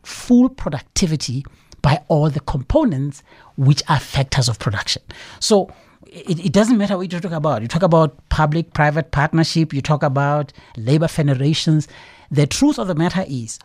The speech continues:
all of us, leaders, education institutions, and even us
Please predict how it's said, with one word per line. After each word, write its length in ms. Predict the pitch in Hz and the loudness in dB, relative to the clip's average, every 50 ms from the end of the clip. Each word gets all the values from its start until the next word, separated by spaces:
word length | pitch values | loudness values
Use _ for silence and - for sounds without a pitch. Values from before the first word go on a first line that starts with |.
| _ _ _ - | _ _ _ 0
all 240 | 208 226 254 247 | 2 4 4 4
of 100 | 226 185 | 2 2
us, 440 | 196 160 110 87 - - - - _ _ _ _ _ _ _ _ _ _ _ _ _ _ _ _ - | 0 -2 -2 -6 -14 -20 -20 -20 _ _ _ _ _ _ _ _ _ _ _ _ _ _ _ _ -14
leaders, 1000 | 123 127 131 131 156 196 220 185 214 214 196 196 202 190 185 - - - - _ _ _ _ - | -10 -6 -2 0 2 2 4 4 4 4 4 2 -2 -2 -6 -12 -16 -20 -20 _ _ _ _ -6
education 560 | 170 151 147 160 - - 196 208 196 - 202 | -6 -4 -4 -4 0 2 2 2 2 2 0
institutions, 720 | 196 - - 165 165 208 202 - - 196 185 180 170 - - - | -2 -2 -4 -8 -6 -6 -6 -4 -4 -4 -4 -4 -4 -6 -4 0
and 220 | 180 165 185 - | 0 0 0 0
even 240 | 208 214 262 247 226 | 0 0 2 0 0
us 380 | - 233 247 220 180 - - | 0 0 0 0 0 -2 -4